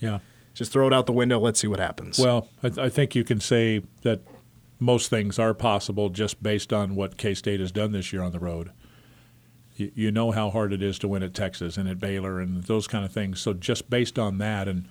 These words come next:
Speaker 1: winning a lot of close games. I mean, they've literally lost one pretty close game all year long. So, heck yeah, they have a chance. It, hard, of course.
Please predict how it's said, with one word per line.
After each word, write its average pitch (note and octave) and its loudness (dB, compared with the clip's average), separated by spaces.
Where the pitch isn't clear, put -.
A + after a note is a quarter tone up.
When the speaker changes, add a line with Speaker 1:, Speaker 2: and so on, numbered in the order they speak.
Speaker 1:
winning A#2+ 2
a A2 4
lot G#2 4
of G#2 -2
close G2+ 0
games. F#2 -6
I A2+ -4
mean, A#2 0
they've E3 -2
literally F3 4
lost C#3+ 2
one B2+ 0
pretty D3 4
close C3+ 4
game C3 4
all A#2+ 6
year A2 4
long. G#2+ 0
So, G#2+ 2
heck - 0
yeah, A#2 6
they G2 2
have F2+ 0
a F2 -8
chance. F2+ -6
It, - -8
hard, D3 6
of A#2+ 2
course. A2 2